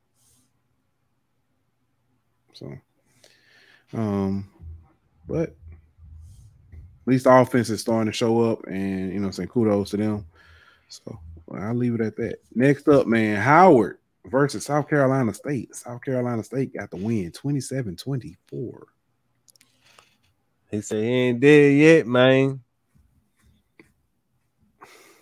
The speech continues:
Speaker 2: Jarvin Howard, though, man.
Speaker 1: Yeah.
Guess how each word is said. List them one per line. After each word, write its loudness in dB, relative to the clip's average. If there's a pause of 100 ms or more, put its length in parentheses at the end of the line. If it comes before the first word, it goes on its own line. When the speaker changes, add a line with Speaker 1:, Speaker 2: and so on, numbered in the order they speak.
(1700)
Speaker 2:
Jarvin 0 (280)
Howard, -2
though, -6
man. -8 (1400)
Speaker 1:
Yeah. -6